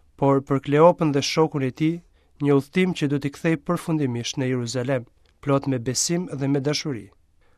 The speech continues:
Ajo çka u ndodh atyre rrugës, ky njeri i panjohur që u afrohet dhe u shpjegon shkrimin e shenjtë, është ngjarja e shumë burrave dhe grave të të gjitha kohrave. Dy dishepujt lënë të zhgënjur Jeruzalemin, kishin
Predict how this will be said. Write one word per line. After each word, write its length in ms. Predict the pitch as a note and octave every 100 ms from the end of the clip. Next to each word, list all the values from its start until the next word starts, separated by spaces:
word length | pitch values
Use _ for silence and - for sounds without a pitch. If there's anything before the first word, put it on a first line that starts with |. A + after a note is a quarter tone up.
| _ -
Ajo 200 | C#3+ E3+
çka 240 | - -
u 140 | C#3 C#3
ndodh 240 | D3+ C3+
atyre 300 | B2 C#3+ C3 B2+
rrugës, 400 | D#3 C#3+ B2 - - _ _ _ _
ky 160 | - C#3
njeri 300 | C#3 C#3+ C#3+
i 60 | C#3+
panjohur 460 | C3+ C#3+ D3 A#2 A2+
që 160 | -
u 80 | B2 B2
afrohet 480 | - D3 B2 G#2+ -
dhe 160 | C3+
u 80 | B2+
shpjegon 480 | - C3+ B2 C#3+ C3+
shkrimin 460 | - C#3+ C#3 B2+
e 40 | A#2+
shenjtë, 280 | - D#3 D#3+ _ _ _ _ - D3+
është 220 | - C#3+
ngjarja 480 | C3+ D3+ E3 F3 F3 -
e 100 | D3
shumë 340 | - F3 E3+ D3+
burrave 420 | F#3 F3+ D3+ D3
dhe 160 | C3+ C3
grave 320 | B2+ A#2+ B2 B2
të 160 | D3+
të 140 | C3+ A#2+
gjitha 240 | C3 B2 B2 D#3+
kohrave. 420 | C3+ A#2 G#2+ A#2 - _ _ _ _ _ -
Dy 160 | C3+ D3+
dishepujt 720 | D3+ - E3 C#3+ B2+ B2 - -
lënë 400 | C#3+ C#3 D#3 D#3
të 100 | D3 B2+
zhgënjur 500 | B2 C#3+ E3 D#3 B2+
Jeruzalemin, 720 | B2 A#2+ B2 C3 C#3 A2 - _ _ _ _
kishin 360 | - D3+ E3+ C#3+